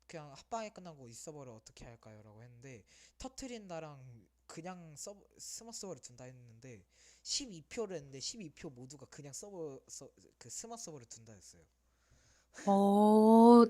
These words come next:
Speaker 2: 다 잊고 싶었나 보다. <laughs>
Speaker 1: 예. 그래가지고 그냥 나중에 몇몇 그냥 경력직을 그냥, 예, 뽑으려고. 나
Speaker 2: 음,
Speaker 1: 혼자, 나
Speaker 2: 음.
Speaker 1: 혼자서 이제 관리하면 안 되니까 또. 왜냐면 스머-,
Speaker 2: 음.
Speaker 1: 스트리머다 보니까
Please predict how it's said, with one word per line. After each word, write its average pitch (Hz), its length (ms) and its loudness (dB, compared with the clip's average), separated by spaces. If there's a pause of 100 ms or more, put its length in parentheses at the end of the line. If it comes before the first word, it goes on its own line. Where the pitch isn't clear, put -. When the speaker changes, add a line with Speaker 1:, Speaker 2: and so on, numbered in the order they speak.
Speaker 2:
다 214 180 8
잊고 214 380 6
싶었나 226 460 8
보다. 170 680 4
<laughs> - 200 0
Speaker 1:
예. 220 200 8 (140)
그래가지고 175 720 -14
그냥 147 340 -18 (120)
나중에 139 580 -18 (540)
몇몇 196 520 -12 (220)
그냥 143 180 -20
경력직을 151 580 -18
그냥, 113 180 -20 (220)
예, 107 40 -20 (540)
뽑으려고. 143 480 -18 (1000)
나 135 120 -12
Speaker 2:
음, 196 60 4
Speaker 1:
혼자, 214 300 4 (220)
나 202 100 2
Speaker 2:
음. 185 60 -4
Speaker 1:
혼자서 165 340 -12
이제 117 180 -20
관리하면 123 520 -20
안 95 140 -20
되니까 104 360 -20
또. 90 100 -20 (1700)
왜냐면 185 240 -4
스머-, 202 440 2
Speaker 2:
음. 240 60 6
Speaker 1:
스트리머다 180 840 -2
보니까 117 500 -20